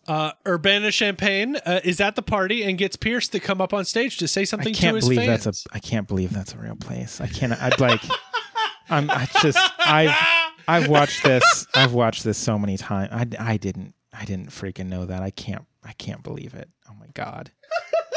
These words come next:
Speaker 2: Continue. So, I'm sorry. I just, I don't mean to keep
Speaker 1: No.
Speaker 2: derailing this. I'm just
Speaker 1: I know you're not the only person that didn't know that it's a place. I'm sure there are people in, you know, the,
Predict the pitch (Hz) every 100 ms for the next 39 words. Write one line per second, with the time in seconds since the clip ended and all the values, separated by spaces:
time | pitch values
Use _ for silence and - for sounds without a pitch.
0 | 659 - 571 622 622 - - 107 104 113
1 | - 139 127 117 - 127 127 127 127 127
2 | - 156 160 151 147 135 269 - 139 127
3 | 127 127 120 110 107 - - 131 135 120
4 | 117 254 294 330 320 311 269 240 202 190
5 | 185 190 196 196 180 - 175 165 160 160
6 | 156 151 131 123 143 139 147 156 147 135
7 | 160 143 143 131 143 135 131 131 123 123
8 | 127 - - 131 117 117 123 120 117